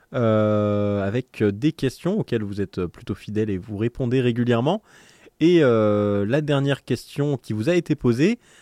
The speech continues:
c'était sur, euh, cette rumeur d'un écran L C D pour la Switch deux. Alors, euh, et donc la question qui vous était posée, c'était un écran L C D sur Switch deux, ce serait un problème. Et vous avez répondu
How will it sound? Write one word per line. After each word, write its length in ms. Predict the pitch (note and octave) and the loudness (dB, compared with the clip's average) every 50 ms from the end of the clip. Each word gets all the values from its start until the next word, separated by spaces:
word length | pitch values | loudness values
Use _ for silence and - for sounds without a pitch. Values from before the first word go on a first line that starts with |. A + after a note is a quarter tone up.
| _ _ _ | _ _ _
c'était 200 | _ - G2 C3 | _ -8 -6 -6
sur, 360 | C3+ - - - B2+ G#2 G#2 G2+ | -6 -4 -2 -2 0 2 2 2
euh, 60 | G2 | 2
cette 280 | - - - A#2+ G2+ - | 0 -2 -4 -6 -6 -6
rumeur 600 | - - C#3 D3 C3 C3 C3 D3 E3 E3 D3 B2 | -4 0 0 0 2 4 4 4 4 2 0 -2
d'un 320 | A2+ A2+ A2+ G#2 G#2+ A#2+ | -2 -2 -2 0 0 0
écran 400 | D3 E3 D#3+ - - - E3 D#3+ | -2 -2 -4 -6 -6 -4 -2 0
L 100 | D3 C3+ | 0 -2
C 220 | B2 - - C3+ A#2+ | -4 -4 -2 -2 0
D 120 | B2+ C#3+ | 0 0
pour 200 | C#3+ - - G#2+ | 0 0 0 0
la 100 | G#2 G2+ | 0 0
Switch 400 | - - - C#3+ C#3 - - - | -2 -2 -4 -4 -4 -4 -4 -4
deux. 380 | B2 A#2 A2+ A#2 C3+ E3+ A3+ - _ _ _ _ _ _ _ _ _ - _ _ _ _ _ | -4 -4 0 2 2 2 2 0 _ _ _ _ _ _ _ _ _ -20 _ _ _ _ _
Alors, 380 | - A#2+ A2+ A2+ A2 G#2 G2 G2 | -2 0 2 4 4 4 2 0
euh, 200 | G2+ G2 G2 G2 | 0 0 0 0
et 80 | G2 | -2
donc 160 | G2 A2 G#2+ - | -2 -4 -6 -6
la 80 | G2 | -6
question 340 | - G2+ F#2 - - B2 A#2 | -6 -8 -10 -8 -8 -8 -8
qui 160 | - - - | -8 -8 -10
vous 260 | G#2+ G2 G#2 G#2+ G#2 | -10 -6 -4 -4 -2
était 180 | A2 A2 - A2 | -2 -2 -2 -2
posée, 280 | - - A2+ A2 B2+ C#3 | 0 0 0 2 2 -2
c'était 320 | - - A2 - C3+ C#3 - _ | -2 -4 -6 -4 -6 -6 -4 _
un 160 | D3+ C#3+ D3+ | -2 0 0
écran 240 | D#3 - - D#3 D3+ | 0 0 0 0 0
L 80 | D3+ | 0
C 140 | C3+ - D3+ | 2 0 0
D 80 | C#3 C#3+ | 0 0
sur 180 | - - B2 | -2 -4 -8
Switch 240 | - - C3+ B2+ A#2 | -4 -4 -4 -4 0
deux, 220 | B2+ D3+ E3+ F#3 - _ _ _ _ _ _ | 2 2 2 2 0 _ _ _ _ _ _
ce 160 | - - A#2+ | -8 -6 -6
serait 260 | - - - F3+ E3 E3 | -6 -2 -2 0 0 0
un 60 | D3+ | -2
problème. 480 | C#3+ - C3 A2+ A2 A#2+ D#3 F3+ F#3+ F3+ - _ _ _ _ - _ _ _ _ _ _ _ _ | 0 0 2 4 4 4 4 2 -2 -4 -4 _ _ _ _ -20 _ _ _ _ _ _ _ _
Et 220 | - D#3 F#3 F3 - _ _ _ _ _ - | 2 2 2 2 -2 _ _ _ _ _ -8
vous 160 | A2+ C3 D3 | -4 0 2
avez 180 | D#3+ D#3 D#3 | 2 4 4
répondu 640 | D3+ C#3+ D3 C3+ - D3 C#3+ C3 C3 C#3 C#3+ D3 C#3 | 4 2 2 0 0 -2 -2 -2 -2 -4 -4 -4 -4